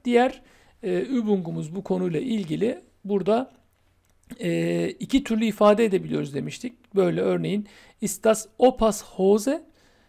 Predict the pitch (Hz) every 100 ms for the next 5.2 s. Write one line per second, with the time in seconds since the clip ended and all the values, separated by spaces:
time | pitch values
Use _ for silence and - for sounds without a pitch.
0 | _ _ 175 160 156 165 233 233 - _
1 | - 160 165 233 247 226 196 180 170 -
2 | 170 156 151 151 147 151 - - _ _
3 | _ _ _ - - 175 160 170 170 202
4 | 220 208 - - 160 156 147 - 151 143
5 | - 277